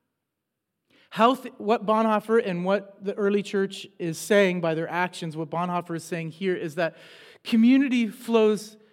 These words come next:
is a healthy outpouring of love.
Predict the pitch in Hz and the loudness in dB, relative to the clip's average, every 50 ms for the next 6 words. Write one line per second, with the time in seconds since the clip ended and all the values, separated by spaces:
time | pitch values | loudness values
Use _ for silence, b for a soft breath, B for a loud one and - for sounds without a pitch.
0 | b b b b b 196 165 214 196 - - 233 240 247 233 240 240 233 220 214 | b b b b b -2 -2 -2 -2 0 2 2 2 2 0 0 -2 -2 -2 -2
1 | 208 - 208 233 247 247 - - 226 214 208 202 190 185 185 196 - - 240 220 | 2 4 4 4 4 2 -4 -6 -2 0 0 0 -2 -2 -6 -8 -4 2 4 6
2 | 240 233 190 185 196 208 214 180 135 - - | 6 6 4 4 4 6 6 4 2 -2 -8